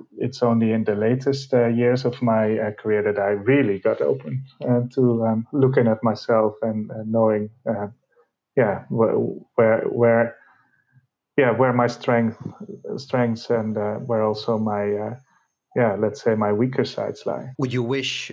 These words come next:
Speaker 2: that you have known this earlier in your career? So if you could advise the, the young Njord, what would you advise him?
Speaker 1: I'm happy with the path that I took, uh, but, uh, I, I certainly think that for everyone, uh, the earlier you start learning and,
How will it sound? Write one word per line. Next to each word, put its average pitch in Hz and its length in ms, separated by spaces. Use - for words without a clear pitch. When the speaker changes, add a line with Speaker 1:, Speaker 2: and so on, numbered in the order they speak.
Speaker 2:
that 120 320
you 120 220
have 101 260
known 110 400
this 104 280
earlier 135 540
in 120 100
your 131 160
career? 139 520
So - 120
if 101 160
you 107 60
could 110 200
advise 113 500
the, 107 380
the 107 120
young 113 320
Njord, 110 540
what 123 220
would 123 140
you 110 140
advise 107 360
him? 87 300
Speaker 1:
I'm 190 220
happy 170 340
with 143 300
the 117 200
path 120 340
that 123 120
I 104 80
took, 196 340
uh, 127 260
but, 127 320
uh, 127 200
I, 123 320
I 113 120
certainly 147 600
think 151 220
that 135 180
for 120 200
everyone, 135 640
uh, 117 120
the - 140
earlier 139 420
you 120 160
start 117 460
learning 120 400
and, 104 240